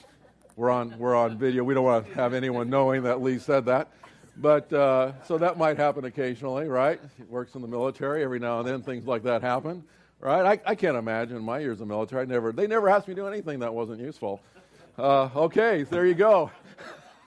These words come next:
<laughs> But here's the thing. I'm so impressed with people who are really successful. And I love it when you see this, 'cause I think, uh, I s-,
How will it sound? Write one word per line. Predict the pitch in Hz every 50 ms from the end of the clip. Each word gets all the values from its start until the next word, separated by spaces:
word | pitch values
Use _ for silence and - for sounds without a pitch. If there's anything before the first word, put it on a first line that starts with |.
| _ -
<laughs> | 247 226 - - - 359 - _ _ _ 339 - _ _ _ _ _ _ _ _ _ _ _ _ _ _ _ _ _ -
But | - 190 190
here's | 185 285 302 285
the | - 254
thing. | - 247 226 208
I'm | 185 175 170 -
so | - - - - 262 269 277 302 311
impressed | 277 240 180 - _ - 196 226 233 196 156 131 - - _ 131
with | 139 151 160 160 - _ _ _ _ _
people | - 190 202 - 160 175 156
who | 127 147 156 151 143
are | 139 131 131 123 123 127 - _ _ _ -
really | 139 160 202 214 208 190
successful. | 170 - 151 - - 151 143 135 - - 92 78 - _ _ _ _ _ _ _ _ _ _ _ _ _ _ _ _ _ _ _ _ _ _ _ _ _ -
And | - 147 139
I | 147 147
love | 143 147 165 196 220 190
it | 180 151
when | 139 131 131
you | 131
see | 127 - - 156 170 170
this, | 135 135 123 -
'cause | - 139 123
I | 120 123 123
think, | - 147 143 131 -
uh, | 131 117 -
I | 123 120
s-, | 113 - -